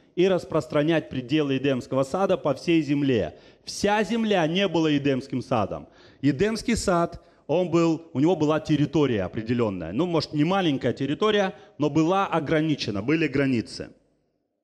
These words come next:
И Бог сказал им о-, охранять его и возделывать, заботиться. И дал им повеление: "От всякого дерева в саду вы можете есть,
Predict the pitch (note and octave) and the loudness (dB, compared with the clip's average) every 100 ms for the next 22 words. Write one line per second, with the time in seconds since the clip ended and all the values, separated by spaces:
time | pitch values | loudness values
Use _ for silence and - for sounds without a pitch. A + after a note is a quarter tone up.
0 | _ _ _ _ _ _ _ - - A#2+ | _ _ _ _ _ _ _ -20 -4 -2
1 | C3+ B3 A#3+ - F3 E3 F#3 F3+ D3 C#3 | 2 2 0 -2 -2 0 2 2 0 -6
2 | - _ - C#3+ - - D#3+ - D#3+ D#3+ | -18 _ -10 -10 -10 -6 -4 -2 0 2
3 | D#3 B2 - G2 A2+ E3 E3 D#3 C3 B2 | 2 0 -4 -4 -2 0 0 -2 0 0
4 | F#2 D#2+ A2+ B2 B2+ F#2 D#2 - - - | 0 -4 -4 -2 -2 -4 -8 -14 -20 -20
5 | _ _ _ _ _ _ _ _ - - | _ _ _ _ _ _ _ _ -20 -20
6 | - G3+ A#3+ G#3+ C#3+ C#3+ B3+ B3 G#3 G#3+ | -8 0 0 0 -2 -2 2 2 2 0
7 | F#3 F3+ D#3+ E3+ D#3 A#2 F#2+ E2 - - | 0 0 2 2 2 2 0 -4 -8 -6
8 | B2 - A3 A3 A3 F#3+ F3 E3 F3 E3 | -6 -2 -2 0 0 0 0 2 2 2
9 | D3 - D3 C#3+ B2+ A#2+ B2 A2 A#2 D#3+ | 0 0 -2 0 0 0 0 -2 -2 -2
10 | F#3+ B3 A#3+ - | 0 0 -2 -10